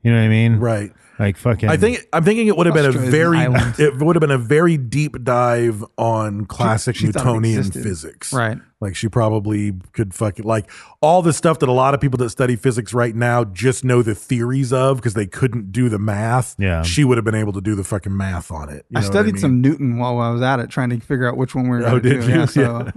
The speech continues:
Speaker 2: Yeah,
Speaker 3: learned a
Speaker 2: 'cause
Speaker 3: little.
Speaker 2: you
Speaker 3: He's a, he's a
Speaker 2: went back
Speaker 3: trip. We
Speaker 2: and
Speaker 3: should
Speaker 2: forth.
Speaker 3: do him next,
Speaker 2: Yeah,
Speaker 3: for
Speaker 2: yeah,
Speaker 3: sure.
Speaker 2: he's a trip.
Speaker 1: I ain't doing
Speaker 3: Not what you
Speaker 1: nobody.
Speaker 3: think, actually.
Speaker 2: Um, so she starts to work at a lab, and then she gets a second master's degree, um, I think in chemistry.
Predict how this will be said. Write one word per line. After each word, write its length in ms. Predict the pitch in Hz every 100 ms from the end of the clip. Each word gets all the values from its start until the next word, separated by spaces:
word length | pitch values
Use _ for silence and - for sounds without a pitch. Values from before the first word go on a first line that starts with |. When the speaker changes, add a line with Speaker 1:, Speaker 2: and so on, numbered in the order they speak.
| 143
Speaker 2:
Yeah, 20 |
Speaker 3:
learned 160 | 139 135
a 20 |
Speaker 2:
'cause 60 | 127
Speaker 3:
little. 140 | 127
Speaker 2:
you 60 | 165
Speaker 3:
He's 60 | 156
a, 40 |
he's 120 | 123
a 40 | 196
Speaker 2:
went 140 | 254
back 80 | 123
Speaker 3:
trip. 160 | 117 151
We 40 | 165
Speaker 2:
and 40 |
Speaker 3:
should 120 | 165
Speaker 2:
forth. 120 | 135
Speaker 3:
do 80 | 123
him 220 | 170 123 120
next, 120 | 131
Speaker 2:
Yeah, 140 | 135
Speaker 3:
for 60 | 110
Speaker 2:
yeah, 140 | 117
Speaker 3:
sure. 180 | 107 -
Speaker 2:
he's 140 | 120 120
a 80 |
trip. 380 | 101 - 120 107 -
Speaker 1:
I 120 | 143
ain't 120 | 107
doing 120 | 98
Speaker 3:
Not 160 | 180 220
what 180 | 233 104
you 60 |
Speaker 1:
nobody. 160 | 82 80
Speaker 3:
think, 360 | 165 113 - _ -
actually. 540 | 127 113 123 113 113 - _ _
Speaker 2:
Um, 560 | 131 127 120 113 107 95 _ _ _ _ _ _ _ _ - -
so 160 | 170
she 120 | -
starts 300 | 165 190 196
to 80 | -
work 180 | 185 165
at 60 | 151
a 60 |
lab, 420 | 131 131 123 123
and 180 | 120 113
then 140 | 120 123
she 160 | -
gets 260 | 117 120 -
a 80 | 104
second 400 | - 185 175 120
master's 520 | 120 110 - 110 92
degree, 520 | 104 104 101 101 98 - - _ _ -
um, 360 | 110 110 101 101 -
I 140 | - 113
think 460 | - - 147 185
in 160 | 147 117
chemistry. 840 | - 127 147 165 - 202 214 214